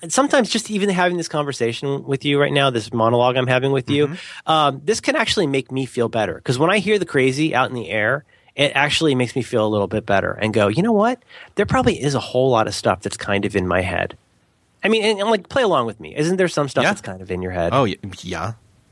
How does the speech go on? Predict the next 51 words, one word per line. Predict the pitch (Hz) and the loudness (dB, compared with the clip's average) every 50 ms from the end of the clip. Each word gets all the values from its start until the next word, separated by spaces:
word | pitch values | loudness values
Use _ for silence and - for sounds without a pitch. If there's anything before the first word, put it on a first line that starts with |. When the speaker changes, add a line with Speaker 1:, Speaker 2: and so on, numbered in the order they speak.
| _ - | _ -2
Speaker 1:
And, | 151 147 147 147 147 147 143 - | 0 2 2 2 0 -2 -4 -4
and | - 156 156 156 151 156 151 - _ _ _ _ _ _ | 0 0 2 2 2 0 -4 -6 _ _ _ _ _ _
I | - 151 185 170 | 0 0 2 2
actually | 160 175 165 - 214 208 | 2 0 0 -2 -2 -2
do | - - 214 220 | -2 -2 -2 -4
think | - - - 220 185 117 120 123 - | -2 0 2 2 2 2 0 -2 0
that | - 135 131 127 135 | 0 0 2 0 0
unless, | 139 139 143 143 - - - - - - | -2 -2 -2 -2 -4 -6 -8 -10 -8 -6
unless | 139 135 135 135 135 - | -4 -2 -2 -2 -2 -2
you | - 135 123 | -2 0 2
are | 117 117 113 113 110 107 - - | 4 4 4 4 2 0 -4 -12
unfortunate | - - 127 123 - 165 160 - - 139 | -14 -12 -10 -4 -2 -2 0 0 0 0
enough | 117 - | 0 -2
to | - | -2
be, | 123 127 120 | -2 2 2
like, | 110 110 110 - _ _ _ _ - | 2 2 0 -4 _ _ _ _ -2
really | 143 139 120 | -2 -2 0
super | - - 165 170 190 | 2 0 0 0 0
clinical | - - 170 214 226 214 143 113 | 0 0 2 2 2 2 2 2
with | 101 101 - | 2 0 -2
this | - 95 - | -4 -4 -4
stuff, | - - 92 98 - - - - - | -2 -2 -2 -2 -2 -6 -14 -18 -8
sometimes | - - 294 349 311 - - | -2 0 2 2 2 2 0
just | 170 - | 0 0
being | - 180 160 113 | 0 2 2 2
aware | 98 92 101 98 107 107 101 | 0 2 2 4 4 4 4
of | 95 - | 2 0
it | 78 71 - _ _ _ _ _ _ _ _ _ 101 101 | -2 -6 -8 _ _ _ _ _ _ _ _ _ -16 -6
can | - 147 143 135 120 | -2 0 2 2 2
really | 110 101 95 87 80 | 2 2 0 0 0
help. | - - 120 85 62 65 - - - - - - | -2 0 0 0 -2 -4 -8 -14 -14 -16 -16 -4
Sometimes | - 202 233 254 302 214 139 | -2 0 2 4 2 2 2
being | 160 156 131 | 2 0 2
aware | 123 113 107 104 95 | 2 0 0 0 -2
of | 98 98 | -2 -4
it | 101 101 - | -6 -6 -6
and | 117 110 | -6 -6
just | 123 110 - | -6 -4 -2
keeping | - 214 233 240 202 | -2 -2 0 0 0
it | 147 | 0
in | 117 101 | 0 -2
your | 101 104 | -4 -6
head | 92 101 95 82 87 95 - - _ _ _ _ - | -6 -6 -6 -6 -6 -8 -12 -18 _ _ _ _ -8
will | - 127 131 127 123 123 120 | -2 0 2 2 2 2 2
make | 127 123 - | 0 0 0
you | - 104 | -2 -6
become | 110 - 110 101 | -4 -2 0 0
even | 98 92 87 87 87 87 92 | 0 0 0 -2 -2 0 0
nuttier | 131 165 190 165 107 95 90 92 | 2 2 2 2 2 0 0 0
about | - 87 82 82 82 82 | 0 0 0 -2 -4 -4
it. | - - | -8 -12